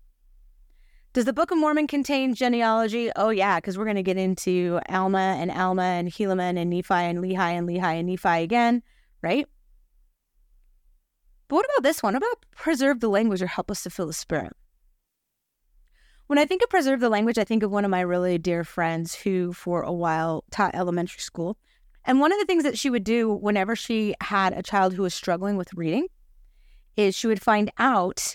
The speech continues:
if they were members of the Church of Jesus Christ of Latter-day Saints. And if she could find that out, which usually kids will talk to you about in a very non-threatening way, 'cause they'll just share something about, "Do you know that in church on Sunday?" And then you can say, "Well, what church do you go to?" And then they'll tell you,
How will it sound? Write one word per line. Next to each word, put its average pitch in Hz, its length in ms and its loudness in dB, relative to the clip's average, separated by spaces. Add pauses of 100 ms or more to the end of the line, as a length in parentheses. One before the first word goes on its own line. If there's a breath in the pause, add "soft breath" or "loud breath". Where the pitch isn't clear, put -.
(120)
if 185 280 0
they 175 160 2
were 175 440 -2
members 190 420 0
of 180 60 -6
the 185 80 -4
Church 180 200 -2
of 185 80 -6
Jesus 170 220 -4
Christ 160 280 -2
of 185 60 -6
Latter-day 165 320 -4
Saints. - 540 -10 (480)
And 208 100 2
if 220 60 4
she - 140 -6
could 226 140 0
find 311 300 4
that 254 120 4
out, 208 180 2
which 208 180 -6
usually 185 280 0
kids 175 180 0
will 160 80 0
talk 151 260 0
to - 140 -4
you 156 60 0
about 160 400 -2
in 170 100 -2
a 160 60 -4
very 160 200 -2
non-threatening 165 680 0
way, 151 260 0 (360)
'cause 220 180 0
they'll 196 100 4
just 175 200 -2
share 165 160 0
something 175 360 -2
about, 165 440 -2
"Do 247 80 -4
you 359 120 0
know 370 220 2
that 349 120 2
in 302 120 2
church 311 300 0
on 277 180 4
Sunday?" 269 380 4
And 233 80 2
then 190 80 0
you 190 80 0
can 185 80 -4
say, 214 100 -2
"Well, 175 140 0
what 196 100 -4
church 208 220 -4
do - 80 -6
you 196 40 -4
go 233 120 2
to?" 135 140 -6
And 117 120 -6
then - 80 -4
they'll 208 140 -8
tell - 160 -4
you, - 120 -8